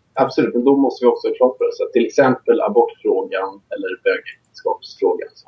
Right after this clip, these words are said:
det är liksom inte, eller framförallt abortfrågan ska jag säga, det, det är inte finlir. Det, det, eh, och, och det är inte kontingenta frågor.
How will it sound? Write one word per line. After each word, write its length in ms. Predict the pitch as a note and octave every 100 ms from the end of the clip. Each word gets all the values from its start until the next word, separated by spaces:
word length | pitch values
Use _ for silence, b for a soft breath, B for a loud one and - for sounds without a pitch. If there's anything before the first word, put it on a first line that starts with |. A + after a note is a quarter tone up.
| _
det 60 | G#2+ F#2+
är 40 |
liksom 300 | F#2+ - -
inte, 220 | - _ -
eller 120 | A3
framförallt 380 | - C4 G2 -
abortfrågan 560 | G2+ - - G#2 G2+ -
ska 120 | -
jag 80 | -
säga, 180 | - - _ _ _ _ _ -
det, 60 | A#2
det 60 | A#2
är 120 | A#2 A2+
inte 180 | G#2 - -
finlir. 400 | F#2+ F2+ A2 - _ - F2+ -
Det, 120 | - -
det, 140 | G#2+ G2 - - - -
eh, 280 | - - - - -
och, 180 | -
och 60 | -
det 60 | G#2
är 100 | G2
inte 200 | - F#2+ F2+ - - _ _ _ _ _ _ _ _ _ _ _ -
kontingenta 880 | - A#2 - A2+ G#2+ A#2 A#2 - G#2
frågor. 440 | A2 G2 - -